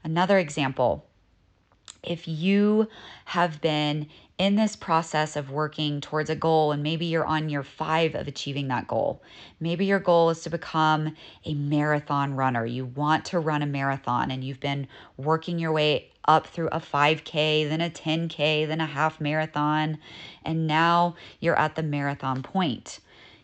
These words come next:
You need to make your goal relevant for you. So your goal obviously wouldn't be running a five K, right? You've already done that. So just making sure that your goals are in alignment with where you are currently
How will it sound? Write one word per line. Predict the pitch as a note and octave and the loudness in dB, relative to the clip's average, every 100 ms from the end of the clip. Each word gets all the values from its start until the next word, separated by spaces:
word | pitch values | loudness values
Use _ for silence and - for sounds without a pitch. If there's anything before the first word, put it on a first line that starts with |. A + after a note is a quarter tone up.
| _ | _
You | D3+ | -8
need | D#3 E3 E3 | -4 -4 -4
to | F3+ | -2
make | E3+ D#3+ | -2 -2
your | D#3+ | 0
goal | D#3+ C#3+ | 0 2
relevant | C#3 C3+ C3+ C3 - | 2 0 0 -4 -6
for | |
you. | E3+ A3+ F#3 - _ - | 0 2 2 0 _ -16
So | - | -6
your | E3+ | -2
goal | D#3+ E3 - | 4 4 6
obviously | F3+ G3+ G3 E3+ | 6 6 2 0
wouldn't | D3+ D3 D#3 | 2 0 -2
be | C3+ C#3 C#3 - _ _ _ _ | -4 -4 -6 -12 _ _ _ _
running | C3+ C3+ D3 | -2 0 2
a | |
five | F#3+ C4+ A#3 | 6 6 6
K, | D#3+ - | -2 0
right? | C#3+ G3 | 2 2
You've | G3 F3 | 0 2
already | D#3+ E3 | 0 0
done | D3 D#3 C#3 C#3 C3+ | -6 -4 -2 -2 -2
that. | B2 - - - - - - - - | -2 -4 -6 -14 -18 -20 -16 -16 -10
So | F#3 | -4
just | F3 G3 | -2 2
making | G3+ G#3 A3+ G#3+ | 2 2 2 0
sure | F#3+ F3+ | 2 4
that | E3+ | 2
your | E3 D#3+ | 0 0
goals | D#3 C#3+ D3+ | 2 2 2
are | D3+ | 0
in | - F#3 | 0 2
alignment | A3+ F3+ D3+ D3 D3 C#3+ - | 2 2 2 2 0 0 -6
with | D3 B2+ | -6 -2
where | D3+ | 0
you | F#3 G#3+ | 2 2
are | G#3 G#3+ | 4 2
currently | - D#3+ D3 - D3 C#3+ | -2 -2 -2 -2 -2 -4